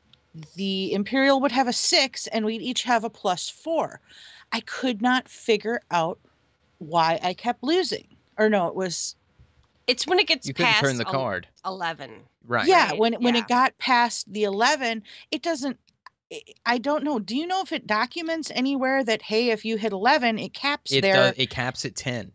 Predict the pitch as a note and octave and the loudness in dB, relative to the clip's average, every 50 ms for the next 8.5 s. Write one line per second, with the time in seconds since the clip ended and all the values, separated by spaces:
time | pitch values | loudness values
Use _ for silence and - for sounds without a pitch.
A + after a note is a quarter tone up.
0 | _ _ - A#2+ A#2 A2+ A#2+ B2 - - - C3 A#2+ G#2+ - - - A3 A3+ A3 | _ _ -12 -8 -6 -4 -4 -4 -6 -6 -8 -8 -8 -8 -6 -2 2 4 4 4
1 | A3 G#3+ - - B3+ A#3+ F#3+ C3+ A#2 G#2+ - - C3 B2 C3+ A#3 A3 G3 D3 E3+ | 4 2 0 0 0 0 0 0 -4 -8 -8 -4 -2 -2 0 0 -2 -2 -4 -4
2 | D#3+ - D3 B2+ A#2 A2+ A2+ G#2 - - A#2 G#2+ A2+ A2 C#4+ D4+ D4 C#4+ E4 - | -4 -2 0 0 0 0 -4 -6 -8 -8 -6 -6 -6 -6 -6 -6 -6 -4 -4 -4
3 | - - D4 D#4 D#4+ D#4+ - - _ - C#4+ C#4 D4+ C#4+ A#3 - C4 C4 B3+ A3+ | -4 -2 -2 0 0 -2 -2 -4 _ -12 -12 -10 -10 -10 -6 -2 -2 -2 -2 -2
4 | B3 A#3 A#3+ C4+ C4 - A#3+ A#3+ A#3+ A#3+ A#3 A#3 A3+ - - A3 A3+ A3 G#3+ - | -2 0 0 0 0 -2 -4 -8 -8 -6 -6 -6 -8 -10 -12 -10 -10 -8 -8 -8
5 | - - F#3 F3+ - - - - G#3+ G3 F3+ E3 E3 - - - _ _ _ _ | -6 -4 -4 -4 -4 -6 -12 -18 -18 -18 -16 -16 -16 -16 -16 -18 _ _ _ _
6 | _ - - E3 F3 F3+ F3+ A3 A#3+ A3+ F#3+ D#3+ - - C#3 B2 B2 A#2+ - C4+ | _ -12 -6 -4 -4 -4 -2 0 2 2 2 2 2 0 -2 0 2 4 4 4
7 | D4 D4 D#4+ E4 - - G#2+ G#2 G#3 - G#2 G2+ - - - - - G#2 G2+ G2 | 4 4 2 0 0 0 0 0 0 2 2 0 -2 -2 -2 -4 -2 -2 -2 -2
8 | F#2+ F#2+ F#2+ F#2 F2+ - A#2 F#2+ B1+ - | -4 -4 -6 -6 -6 -6 -6 -8 -10 -14